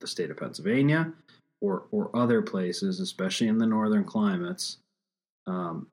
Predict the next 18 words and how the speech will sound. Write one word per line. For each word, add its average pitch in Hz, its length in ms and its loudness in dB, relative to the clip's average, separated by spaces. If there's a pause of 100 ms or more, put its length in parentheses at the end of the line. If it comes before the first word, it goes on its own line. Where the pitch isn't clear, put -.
(120)
that 104 460 0
may 110 180 4
not 107 260 2
be 101 140 4
sufficient 98 760 -2 (140)
to 92 760 0 (280)
stop - 460 -4
heaving. 92 480 2 (200)
And 85 360 -4 (140)
even 196 460 2
when 90 200 0
you 92 120 -2 (160)
put 107 180 -2
those 95 200 0
poles 92 300 -4
four 101 280 -4
foot - 280 -8
down, 85 340 -4